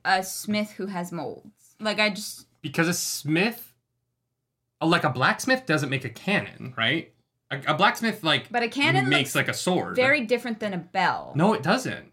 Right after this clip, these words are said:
Speaker 2: They're very similar shapes, honestly.
Speaker 1: So y-, what
Speaker 2: They both
Speaker 1: you
Speaker 2: have a hole at one end and they're long pieces of metal.
Speaker 1: So wait, so if you just put a bell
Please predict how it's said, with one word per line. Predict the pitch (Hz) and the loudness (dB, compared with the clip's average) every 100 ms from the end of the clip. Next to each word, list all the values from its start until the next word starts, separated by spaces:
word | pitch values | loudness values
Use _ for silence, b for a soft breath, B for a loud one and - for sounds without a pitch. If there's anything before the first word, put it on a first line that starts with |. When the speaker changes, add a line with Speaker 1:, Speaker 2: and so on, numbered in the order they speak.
| _ | _
Speaker 2:
They're | - 170 | -4 -2
very | 131 170 240 131 | 4 4 4 2
similar | 175 196 120 | 0 0 0
shapes, | - 226 - | 2 0 0
honestly. | 123 202 107 - 95 127 131 | 0 0 0 -8 -8 -8 -8
Speaker 1:
So | - 240 | -14 -12
y-, | 226 | -6
what | 220 240 | 2 4
Speaker 2:
They | 170 | 6
both | 185 | 4
Speaker 1:
you | 208 | 4
Speaker 2:
have | 196 | 4
a | |
hole | - 165 196 | 4 6 6
at | 214 | 6
one | 202 202 | 4 6
end | 170 180 | 6 6
and | 170 | 4
they're | 151 | 4
long | 143 175 180 | 4 4 4
pieces | 196 180 175 | 2 2 2
of | |
metal. | 175 214 131 139 123 - | 4 4 4 -2 -6 -10
Speaker 1:
So | - 294 | 0 2
wait, | 247 - | 2 0
so | - 254 | 4 6
if | 240 | 6
you | 247 | 0
just | 262 311 | -2 -6
put | - 311 | 2 4
a | |
bell | 233 254 233 190 165 165 190 233 | 4 6 6 4 2 -2 -4 -6